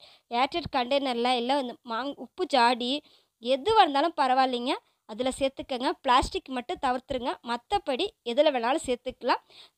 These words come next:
கண்ணாடி பாட்டிலா இருந்தா கூட ஓகே தான். அதை விட இந்த மாதிரி ஜாடிங்க இருந்தா இன்னும் சூப்பரா இருக்கும். நான் வந்து ரெண்டா டிவைட் பண்ணிக்கிறேன். ஒண்ணு ஜாடியில சேர்த்துக்கிறேன், மீதி கொஞ்சம் வந்து ஒரு பவுல்ல மாத்தி வச்சுக்கிறேங்க. இதுக்கப்புறமா நான் வந்து அதை இன்னொரு ப-, பவுல்ல ஏதாவது ட்ரான்ஸ்ஃபர் பண்ணி வச்சுப்பேன்.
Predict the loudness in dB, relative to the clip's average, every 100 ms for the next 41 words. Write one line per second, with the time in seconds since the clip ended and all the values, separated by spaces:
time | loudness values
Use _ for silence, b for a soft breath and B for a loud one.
0 | 0 4 4 4 4 4 2 2 0 2
1 | 4 4 0 -2 -2 -2 -2 -2 0 0
2 | 2 0 0 2 4 2 0 0 0 -2
3 | -2 -4 -4 -8 -6 0 0 0 -6 -12
4 | b b -2 2 4 2 0 -2 -6 -8
5 | -4 2 4 4 2 -2 -2 -8 -4 -4
6 | -4 _ -12 -8 -6 0 2 2 0 0
7 | -2 -4 -2 -2 -2 -2 -2 -2 -2 -2
8 | -2 -2 -2 0 0 2 2 0 -2 -4
9 | -8 -8 -10 -8 -4 -4 b b b b
10 | b -4 0 2 2 2 2 2 4 2
11 | 2 2 2 2 0 0 -4 -6 -16 _
12 | _ -2 2 2 6 4 4 -2 -6 -14
13 | -18 _ _ -4 -4 -4 -8 -6 -4 -6
14 | -8 -6 -6